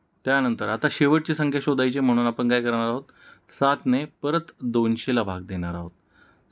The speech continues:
सात एक सात, सात दोन्ही चौदा, खाली किती उरले, तर खाली उरले साठ. तर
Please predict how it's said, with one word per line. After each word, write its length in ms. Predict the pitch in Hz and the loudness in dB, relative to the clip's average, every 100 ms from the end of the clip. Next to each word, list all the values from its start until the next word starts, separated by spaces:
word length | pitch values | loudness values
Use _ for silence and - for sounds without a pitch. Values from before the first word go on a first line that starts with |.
| - | -2
सात 180 | 127 113 113 | 2 2 0
एक 200 | 120 - | -6 -6
सात, 260 | 120 147 139 - | -4 -2 -4 -2
सात 200 | 135 113 | -2 -2
दोन्ही 420 | 104 117 147 185 - _ _ _ - | 0 0 2 -2 -10 _ _ _ -2
चौदा, 520 | 139 131 110 107 131 156 - | 0 0 0 -2 -4 -12 -12
खाली 260 | 107 104 | -8 -6
किती 200 | 107 110 | -6 -4
उरले, 360 | 131 127 101 98 113 110 | -2 -2 -4 -8 -12 -18
तर 40 | 104 | -10
खाली 160 | 98 101 | -8 -6
उरले 320 | 98 107 120 | -6 -8 -8
साठ. 600 | - - 113 92 90 - - _ _ _ _ _ _ _ - | -12 -4 -2 -2 -4 -12 -18 _ _ _ _ _ _ _ -4
तर 120 | 120 | -2